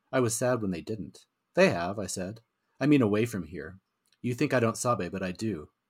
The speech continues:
My brother was exactly like you. It runs in the family." I shrugged. "Wrong place, wrong time, wrong something."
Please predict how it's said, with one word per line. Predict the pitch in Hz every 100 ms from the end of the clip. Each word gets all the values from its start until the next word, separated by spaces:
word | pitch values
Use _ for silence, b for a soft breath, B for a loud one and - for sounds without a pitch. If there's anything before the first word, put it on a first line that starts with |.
| _ -
My | 127
brother | 113 123 110
was | 92
exactly | 92 107 101 101
like | 90 101 -
you. | 85
It | -
runs | 110 92
in | 95
the |
family." | - 101 101 76 78 _ _ _ -
I | -
shrugged. | - - 85 78 92 _ _ _ _
"Wrong | 98 107
place, | 98 104 107 -
wrong | 113 104
time, | 123 107 95 - _ -
wrong | 107 101
something." | - 120 113 85